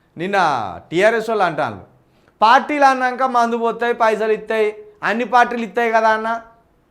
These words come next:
కదా అని నువ్వు పెద్ద హైలైట్ చేసి చెప్తే ఎట్లా?" అంటే అన్ని పార్టీలు ఇస్తాయి కాబట్టి మా పార్టీ కూడా ఇస్తుంది, మేము కూడా పోతాం, మీరు కూడా దాగి సావుర్రా అంటాను అన్నట్టు. ఇప్పుడు దీన్ని అట్లనే చదువుకోవాల్సి వస్తే అన్ని, అన్ని ప్రభుత్వాలలో అవినీతి జరుగుతుంది,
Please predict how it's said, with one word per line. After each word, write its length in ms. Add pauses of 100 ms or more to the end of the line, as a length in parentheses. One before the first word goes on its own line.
(140)
కదా 180
అని 380
నువ్వు 200
పెద్ద 200
హైలైట్ 340
చేసి 240
చెప్తే 200
ఎట్లా?" 340 (680)
అంటే 180
అన్ని 240
పార్టీలు 400
ఇస్తాయి 260
కాబట్టి 340
మా 180
పార్టీ 300
కూడా 160
ఇస్తుంది, 460 (220)
మేము 220
కూడా 160
పోతాం, 420
మీరు 200
కూడా 160
దాగి 280
సావుర్రా 420
అంటాను 280
అన్నట్టు. 280 (260)
ఇప్పుడు 180
దీన్ని 300
అట్లనే 240
చదువుకోవాల్సి 640
వస్తే 480 (720)
అన్ని, 800
అన్ని 420
ప్రభుత్వాలలో 640
అవినీతి 360
జరుగుతుంది, 640